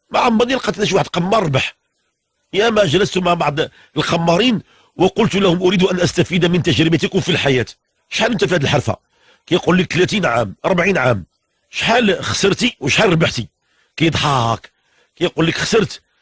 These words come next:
كيبغي يحسب، كيبقى يحسب، يحسب، باقي ما وصلش. كيقول لك: "خسرت حياتي كلها". "وشحال ربحتي؟" "واحد النهار ربحت أربعمية درهم، واحد النهار ربحت ستة آلاف درهم".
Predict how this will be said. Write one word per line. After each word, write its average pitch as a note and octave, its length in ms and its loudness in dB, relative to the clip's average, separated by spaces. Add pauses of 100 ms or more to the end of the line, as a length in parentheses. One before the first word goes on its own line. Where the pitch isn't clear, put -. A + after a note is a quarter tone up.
(220)
كيبغي F3 240 2
يحسب، E3+ 380 0 (720)
كيبقى G3 280 0
يحسب، F#3 320 0
يحسب، G3 320 -2
باقي F#3+ 200 0
ما G3+ 60 4
وصلش. G3 400 0 (340)
كيقول F3+ 260 0
لك: F3 80 0
"خسرت - 340 -2
حياتي F3 360 0
كلها". A2 340 0 (540)
"وشحال A3+ 320 0
ربحتي؟" A3 400 -2 (160)
"واحد G#3+ 420 0
النهار E3 380 -2 (500)
ربحت D3 280 0
أربعمية D3 320 2
درهم، D3+ 460 0 (320)
واحد G3+ 400 0
النهار E3+ 420 0 (100)
ربحت C3+ 240 0
ستة - 180 -4
آلاف F3+ 160 2
درهم". A#2+ 340 0